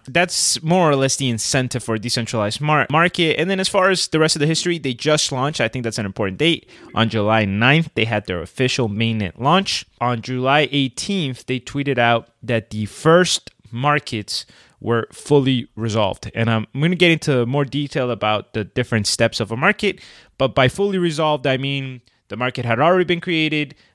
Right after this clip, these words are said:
predictions were made, then the prediction either came true or didn't come true, and then the right people were awarded the money. So an entire life cycle of a prediction has already taken place on Augur, which is, of course,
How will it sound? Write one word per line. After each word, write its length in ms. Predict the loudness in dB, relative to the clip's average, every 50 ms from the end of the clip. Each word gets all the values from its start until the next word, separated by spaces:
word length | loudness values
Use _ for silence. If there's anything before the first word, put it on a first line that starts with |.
| _ _ _ _
predictions 420 | -4 0 0 0 0 0 -2 0 0
were 140 | -2 -2
made, 420 | 0 0 0 0 0 -2 -4 -6 -10 _ _ _ _ _ _ -16
then 540 | -2 2 4 6 6 6 4 2 -2 -6 -8 _ _ _ _ -6
the 80 | -4
prediction 500 | -2 -2 -2 -2 -2 -2 -2 -4 -4 -2
either 180 | 0 0 0 0
came 260 | 0 0 0 0 0
true 200 | 0 0 0 2
or 40 | 4
didn't 260 | 4 2 2 2 0
come 200 | 0 -2 -2 -2
true, 360 | -4 -2 -2 0 0 0 -2
and 280 | 0 0 0 0 0 -2
then 140 | -4 -4 -2
the 100 | -2 0
right 220 | 0 0 0 -2
people 320 | -4 -8 -6 -4 -2 0
were 100 | 0 2
awarded 380 | 2 0 0 0 0 -2 -2 -4
the 80 | -4 -6
money. 260 | -6 -8 -8 -8 -8
So 300 | -4 -2 -2 -2 -2 -2
an 120 | -2 -4
entire 640 | -4 -4 -6 -4 0 2 4 4 4 4 2 2 2
life 280 | 4 4 4 4 2
cycle 440 | -2 -2 -2 -2 -2 -4 -4 -6 -4
of 80 | -4 -4
a 80 | -6
prediction 640 | -6 -6 -6 -4 -4 -6 -4 -4 -4 -4 -4 -4 -6 _ _ _ _
has 200 | -4 -4 -4 -4 -8 _ _
already 600 | 4 4 6 8 6 6 6 6 4 4 2 0 -2
taken 340 | -2 -4 -4 -4 -4 -8
place 300 | -8 -4 -4 -2 -2 -2
on 120 | -4 -2 0
Augur, 400 | 0 0 0 0 -4 -8 -8 -8 -12 -16 -20 -20 -20 -4 _
which 180 | -2 -2 0
is, 120 | -2 0 0
of 160 | -2 -2 -2
course, 420 | 0 2 4 4 4 2 0 -2